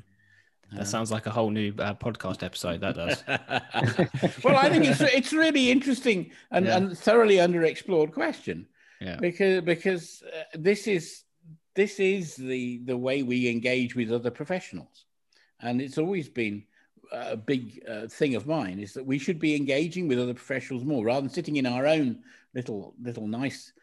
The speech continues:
Speaker 2: friendly place talking to each other. And I love these podcasts and I love what you're doing. We should be out there as well, talking to other people, uh,
Speaker 1: Mm.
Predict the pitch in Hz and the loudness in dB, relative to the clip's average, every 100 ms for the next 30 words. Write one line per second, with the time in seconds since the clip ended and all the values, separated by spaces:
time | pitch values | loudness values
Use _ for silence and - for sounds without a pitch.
0 | _ _ - 139 131 101 - 101 90 120 | _ _ -2 0 0 -4 -6 -4 -4 -10
1 | - 131 123 107 104 101 98 123 76 87 | -6 -4 -2 -4 -4 -6 -2 -2 -2 -14
2 | 107 101 110 170 139 - _ 87 82 - | -10 -8 0 0 0 -10 _ -12 -12 -12
3 | 90 95 95 - 101 95 98 139 123 _ | -14 -14 -16 -14 -12 -10 -6 -6 -6 _
4 | _ _ - 101 104 104 90 127 82 90 | _ _ -14 -10 -6 -6 -4 -6 -6 -10
5 | - _ _ 127 127 143 135 139 156 117 | -18 _ _ -6 -4 -2 -2 -4 -6 -2
6 | 120 113 104 156 - 98 165 _ _ _ | -2 -2 2 2 2 -6 -10 _ _ _
7 | _ - 139 143 127 135 214 190 - 82 | _ -4 -4 -2 2 4 4 0 -6 -8
8 | - 85 139 _ _ _ _ - 120 120 | -10 -16 -16 _ _ _ _ -8 -6 -4
9 | 123 | -6